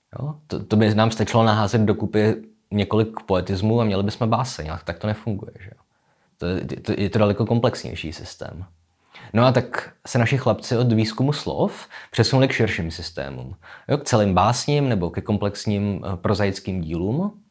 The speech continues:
No a jak napovídá název téhle školy, eh, začali studovat jejich formu.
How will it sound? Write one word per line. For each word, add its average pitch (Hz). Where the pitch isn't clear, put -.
No 113
a 123
jak 135
napovídá 117
název 95
téhle 120
školy, 175
eh, -
začali 123
studovat 127
jejich 123
formu. 92